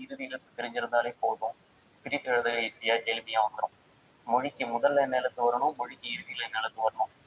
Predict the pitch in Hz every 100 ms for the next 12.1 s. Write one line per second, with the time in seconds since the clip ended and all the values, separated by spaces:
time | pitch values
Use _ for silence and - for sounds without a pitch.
0 | - - - 123 117 127 - 120 123 120
1 | 110 107 110 - - - _ - - -
2 | 120 123 139 131 131 117 117 123 113 113
3 | - - - 113 110 110 - 104 - -
4 | - - - - - 107 107 - - -
5 | - - - - - - - - - -
6 | - - - - - - - - - 143
7 | 156 151 165 139 131 - - - 165 147
8 | 147 151 135 135 143 156 139 143 - 156
9 | 160 156 151 147 147 - 131 - 117 113
10 | 110 113 - - - - - - - -
11 | - 147 147 147 - 131 160 156 160 160
12 | 143